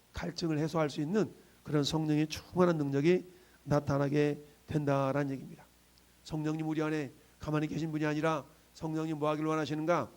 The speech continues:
성령님은 나타나셔야 돼요. 나타나셔야 돼요. 음. 성령님은 나타나시는데 교회 공동체의 유익을 통하여 나타나시는 겁니다. 할렐루야. 네. 교회 공동체 유익을 위해 나타나는 겁니다.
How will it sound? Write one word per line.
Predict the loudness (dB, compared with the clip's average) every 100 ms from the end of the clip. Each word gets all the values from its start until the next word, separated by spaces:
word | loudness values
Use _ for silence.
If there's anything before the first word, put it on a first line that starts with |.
| -20 _
성령님은 | -8 -4 -2 -2 -2 -4 -8 -20 _
나타나셔야 | -10 -8 -6 -6 -6 -6 -10
돼요. | -12
나타나셔야 | -12 -12 -12 -18 -18 -20
돼요. | _ _ _ _ -14
음. | -14 -14 _ _ _ _ _ _ _ -20 _
성령님은 | -2 2 4 4 2 0 -8 -20 _
나타나시는데 | -6 -6 -4 -6 -4 -4 -4 -6 -8 -20 -20 _ -4
교회 | 4 6
공동체의 | 6 6 4 4 2 2 0 -10 -20 -6
유익을 | 2 4 4 2
통하여 | 0 0 0 0 -6 -20 -8
나타나시는 | 2 2 4 4 4 2 0
겁니다. | -2 -4 -2
할렐루야. | 0 2 0 -2 -6 _ _
네. | -8 -8 -10 -20 -20 _ _
교회 | 4 6
공동체 | 6 0 0 -2
유익을 | 0 0
위해 | 0
나타나는 | 0 -2 -2 -4 -6
겁니다. | -12 -16